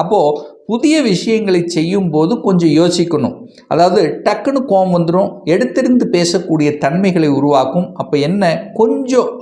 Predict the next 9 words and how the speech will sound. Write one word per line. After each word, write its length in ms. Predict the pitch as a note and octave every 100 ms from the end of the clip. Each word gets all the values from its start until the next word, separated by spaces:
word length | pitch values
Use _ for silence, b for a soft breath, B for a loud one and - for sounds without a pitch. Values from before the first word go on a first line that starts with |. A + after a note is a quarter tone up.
| B B B -
அதாவது 320 | C#3+ E3 F3+ G3+ C3+ D3+
நிதானம் 600 | F#3+ A#3+ A#3+ A#3+ B3+ B3 -
கடைப்பிடிப்பது 920 | D3 F#3+ F#3+ E3+ D#3+ - E3 D#3 A3 C4+ - -
இந்த 180 | D3 C3+ -
துலாமுக்கு 600 | D#3 G3 F#3+ D#3 - F3+ -
சிறப்பு. 540 | C#3+ C#3 B2+ - D3+ C3 - B B B A2 A#2+
மத்தபடி 560 | D#3 - D4+ A#3 F3 E3+ - - - C#3
உங்க 240 | C#3 C3+ A#2+ D3+
ராசி 440 | A#3 C4+ - G3+